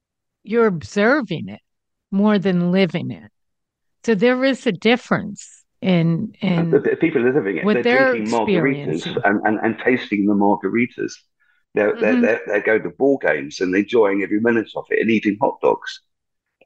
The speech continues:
Speaker 1: Right.
Speaker 2: They're
Speaker 1: And
Speaker 2: having a
Speaker 1: then when
Speaker 2: complete real existence.
Speaker 1: when they come, so when they come out and they come into this life, don't they miss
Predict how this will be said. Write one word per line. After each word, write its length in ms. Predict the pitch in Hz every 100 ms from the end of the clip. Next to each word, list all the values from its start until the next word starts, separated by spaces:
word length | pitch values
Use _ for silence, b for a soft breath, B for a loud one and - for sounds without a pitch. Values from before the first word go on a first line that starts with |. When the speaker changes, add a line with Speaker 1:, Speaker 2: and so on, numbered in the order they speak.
| _ _ _ _ _ 175
Speaker 1:
Right. 260 | 208 190
Speaker 2:
They're 120 | -
Speaker 1:
And 100 | 101
Speaker 2:
having 240 | - 226 240
a 20 |
Speaker 1:
then 240 | 247 254 226
when 140 | 196 240
Speaker 2:
complete 180 | - -
real 240 | 101 87
existence. 760 | 82 - 104 - 65 67 - _ _ _ _ _ _ _ _ _ _ _
Speaker 1:
when 200 | 226 233
they 180 | 262 294
come, 540 | - 294 247 226 220 -
so 200 | - 269
when 240 | 214 240
they 140 | 240 247
come 240 | - 233
out 280 | 233 262 240
and 100 | 208
they 100 | 208
come 260 | 208 226 214
into 320 | 196 - 160
this 340 | - 175 - -
life, 520 | 165 143 139 - - _ _ _ _ _ _ _ _ _ _ _ _ _ _ _ _ _ _
don't 280 | 226 226 262
they 160 | 262 233
miss 480 | 214 214 226 -